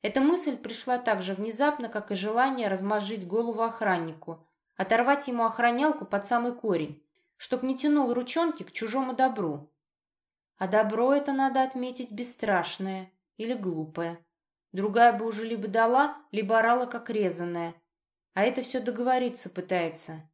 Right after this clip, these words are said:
Не замечает дурёха, что халат на груди распахнулся. А там всё так мило, так по-девичьи, что даже Бекету, ранее ничем подобным не страдавшему, сперма в голову ударила.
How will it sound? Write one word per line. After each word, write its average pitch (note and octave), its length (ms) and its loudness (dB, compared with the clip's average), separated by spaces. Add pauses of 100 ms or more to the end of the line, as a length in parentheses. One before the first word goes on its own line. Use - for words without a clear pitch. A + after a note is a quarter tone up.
(100)
Не G#3 140 -2
замечает B3 580 0
дурёха, G3+ 460 -2
что - 180 -10
халат G#3+ 380 0
на F3 100 -6
груди F#3 320 -4
распахнулся. E3 840 -6 (680)
А G3 120 0
там B3 260 0
всё B3+ 180 -2
так A#3+ 260 0
мило, A#3 440 0
так G#3 260 2
по-девичьи, G#3+ 880 -2
что - 220 -8
даже A3 260 -2
Бекету, A3+ 640 -2
ранее G#3 340 4
ничем G3+ 400 -4
подобным G3 540 0
не F#3 80 -2
страдавшему, F#3+ 1000 0
сперма G3 480 0
в F3+ 100 -4
голову F3 400 -6
ударила. E3 580 -4